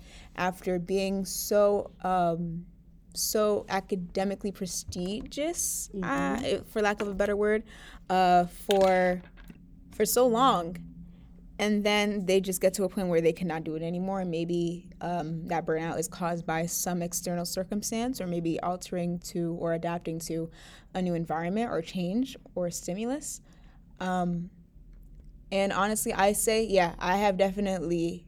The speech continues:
Speaker 1: had that before. Multiple times, in fact. And it would always happen whenever I was switching to a new major grade.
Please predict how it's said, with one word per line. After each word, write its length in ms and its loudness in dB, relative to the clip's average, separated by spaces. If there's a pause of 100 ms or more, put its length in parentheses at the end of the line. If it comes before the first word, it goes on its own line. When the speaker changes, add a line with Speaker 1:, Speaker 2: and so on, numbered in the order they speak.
Speaker 1:
had 220 -2
that 100 -2
before. 460 -4
Multiple 380 -2
times, 360 0
in 120 0
fact. 360 0
And 220 -2
it 80 -8
would 160 2
always 380 2
happen 580 -4 (500)
whenever 360 4
I 100 10
was 160 4
switching 380 -2
to 160 -6
a 60 0
new 140 0
major 280 -2
grade. 320 -4